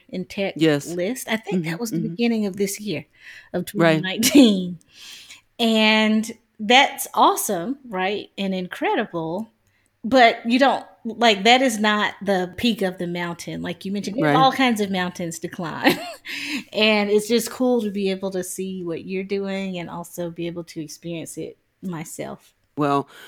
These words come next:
Speaker 2: what we see is that we're combining our projects in a way that we both support each other's goals,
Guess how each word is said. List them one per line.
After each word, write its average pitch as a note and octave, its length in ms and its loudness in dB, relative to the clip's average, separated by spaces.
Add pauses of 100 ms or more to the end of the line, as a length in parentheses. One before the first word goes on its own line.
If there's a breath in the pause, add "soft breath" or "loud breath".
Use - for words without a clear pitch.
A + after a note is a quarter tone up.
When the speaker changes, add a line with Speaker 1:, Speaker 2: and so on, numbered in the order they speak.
(300 loud breath)
Speaker 2:
what D#3+ 180 4
we E3 160 6
see F#3 640 2
is D3+ 260 2
that D3+ 260 0
we're D3 200 0
combining D3 540 2
our C#3+ 100 4
projects - 520 -2
in C3+ 80 -2
a C3+ 60 0
way C#3 300 2
that C#3 340 -2
we C#3 140 0
both C3+ 340 0
support C3 500 -4
each - 260 -6
other's C#3 560 0 (380 soft breath)
goals, E3+ 540 4